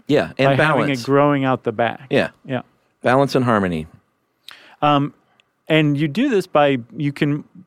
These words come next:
Speaker 2: take that same wire, m-, different lighter wire, depending on the size of the limb, and bend 'em in the ways that you want.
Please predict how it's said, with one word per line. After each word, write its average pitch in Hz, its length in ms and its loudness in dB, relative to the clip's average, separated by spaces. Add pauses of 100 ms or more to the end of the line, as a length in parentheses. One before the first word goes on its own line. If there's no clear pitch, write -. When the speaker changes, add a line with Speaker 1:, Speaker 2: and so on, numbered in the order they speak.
(160)
Speaker 2:
take 160 220 -2
that 143 200 0
same 151 300 0
wire, 139 440 2
m-, 127 220 -4 (160)
different 143 340 -2 (100)
lighter 139 400 2
wire, 123 340 0
depending 127 440 -4
on 123 180 0
the 117 60 -4
size 127 340 0
of 123 80 -2
the 117 80 0
limb, 135 320 0 (360)
and 127 300 -2
bend 139 260 2
'em 143 160 2
in 135 160 0
the 127 100 0
ways 131 300 2
that 139 100 2
you 135 160 0
want. 123 320 0